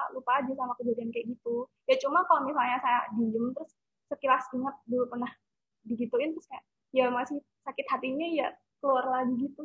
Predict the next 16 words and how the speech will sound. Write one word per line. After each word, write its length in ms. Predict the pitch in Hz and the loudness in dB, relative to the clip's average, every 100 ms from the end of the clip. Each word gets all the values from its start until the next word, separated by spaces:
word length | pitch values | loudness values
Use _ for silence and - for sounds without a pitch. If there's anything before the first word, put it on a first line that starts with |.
| 302 | -10
sih. 240 | 285 294 - _ _ _ _ _ _ - | -10 -10 -12 _ _ _ _ _ _ -10
Terus 160 | 311 - | -6 -4
apa 160 | 311 | -2
ya, 160 | 294 240 - - _ _ | 0 0 -4 -14 _ _
saya 160 | 311 311 | 0 2
juga 240 | 285 254 | 4 4
punya 240 | 269 269 | 4 -2
prinsip, 400 | 269 262 277 359 - _ _ _ _ _ _ | -2 -4 -4 -6 -8 _ _ _ _ _ _
ya 160 | 269 240 | 6 8
itu 160 | 277 - | 6 0
udah 320 | 370 262 254 | 2 4 4
terjadi 560 | 254 233 226 220 285 320 | 2 4 6 4 0 -2
terus, 320 | 330 330 - _ _ _ - 262 | -4 -4 -12 _ _ _ -2 4
ya 80 | |
udahlah, 560 | 294 320 415 330 269 330 | 4 4 4 6 6 6
maksudnya 560 | 330 - 359 359 320 | 0 -4 0 0 0